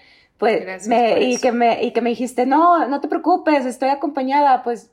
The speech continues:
Speaker 1: yo me imaginé que, que por tu expareja, ¿no? Y ahora que mencionas que estaba toda tu familia, qué, qué bonito, qué bonito que, que sí,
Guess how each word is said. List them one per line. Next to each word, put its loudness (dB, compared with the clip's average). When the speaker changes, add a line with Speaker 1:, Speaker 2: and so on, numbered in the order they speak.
Speaker 1:
yo 0
me -2
imaginé -2
que, 2
que -10
por -6
tu -4
expareja, 0
¿no? 0
Y -2
ahora 4
que -6
mencionas -2
que -8
estaba 0
toda 0
tu -6
familia, 0
qué, -6
qué -2
bonito, 2
qué -10
bonito 0
que, -2
que -6
sí, -8